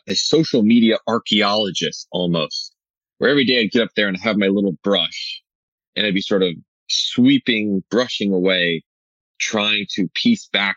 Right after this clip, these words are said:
together how this unbelievable chain of events happened, this unbelievable sequence in which a young guy is killed here in D C. Really, this is a tragic case of wrong place, wrong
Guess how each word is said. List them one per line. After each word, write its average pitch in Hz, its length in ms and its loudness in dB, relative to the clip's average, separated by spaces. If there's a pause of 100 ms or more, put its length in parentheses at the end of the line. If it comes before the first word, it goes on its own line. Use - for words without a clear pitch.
together 80 540 -4 (680)
how 98 380 0
this 85 380 -6 (160)
unbelievable 92 880 0 (400)
chain 90 220 -2
of 78 100 -2
events 78 340 -4
happened, - 320 -6
this - 160 -4
unbelievable 98 680 2 (260)
sequence 98 440 -2
in 92 80 0
which 92 180 0
a 92 60 0
young 101 260 0
guy 95 220 0
is 82 220 -6
killed 95 220 0
here 90 140 -2
in 82 80 -4
D 82 160 0
C. 78 380 -4 (540)
Really, 113 380 2
this 104 240 -2
is 95 160 0
a 92 220 2 (360)
tragic 101 380 0 (100)
case - 440 -4 (120)
of 90 360 0
wrong 98 280 0
place, 92 300 -2
wrong 87 240 -2